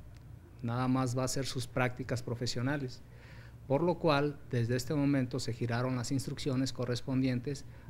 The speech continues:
para que ya no se le permita el acceso a las instalaciones ni a los expedientes del Consejo.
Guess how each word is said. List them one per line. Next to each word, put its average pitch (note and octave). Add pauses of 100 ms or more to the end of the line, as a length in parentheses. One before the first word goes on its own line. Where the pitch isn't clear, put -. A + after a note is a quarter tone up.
(120)
para A2
que A2
ya A2+
no B2+
se B2+
le B2
permita B2+
el B2
acceso C#3 (120)
a A#2
las B2+
instalaciones C3 (420)
ni B2
a B2
los C3
expedientes A2+
del A2+
Consejo. D#3